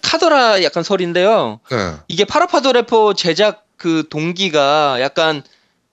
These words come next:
Speaker 1: 그런 뭐죠? 그 인터랙티브 약간 동화책 같이
Speaker 2: 네.
Speaker 1: 처음에 그런 식으로 만-,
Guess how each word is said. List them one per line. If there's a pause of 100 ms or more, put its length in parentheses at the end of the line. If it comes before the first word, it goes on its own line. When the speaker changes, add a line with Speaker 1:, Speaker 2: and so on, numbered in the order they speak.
(140)
Speaker 1:
그런
뭐죠? (440)
그
인터랙티브
약간
동화책
같이
Speaker 2:
네. (440)
Speaker 1:
처음에
그런
식으로
만-,